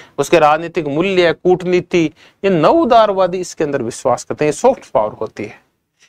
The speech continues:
इसको कोऑपरेटिव पावर बोलते हैं, कोऑपरेशन से चलती है, ये पावर विद होती है, किसी के ऊपर नहीं होती, उसके साथ पावर होती है।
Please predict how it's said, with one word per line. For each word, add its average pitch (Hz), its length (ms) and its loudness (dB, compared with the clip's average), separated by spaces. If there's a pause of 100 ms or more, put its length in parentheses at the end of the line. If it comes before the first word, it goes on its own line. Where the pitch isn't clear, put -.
(160)
इसको 220 240 0
कोऑपरेटिव 226 720 0
पावर 165 240 2
बोलते 127 420 -6
हैं, - 80 -12
कोऑपरेशन 190 500 0
से 175 140 -4
चलती 135 320 -4
है, 135 100 -2 (300)
ये 202 60 2
पावर 202 400 0
विद 180 420 -2 (100)
होती 135 280 -6
है, 135 100 0
किसी - 160 -14
के 190 60 0
ऊपर 190 260 2
नहीं 190 120 -4
होती, 147 200 -4
उसके 180 180 -6
साथ 180 260 -6
पावर 113 360 -8
होती 110 340 -10
है। - 120 -18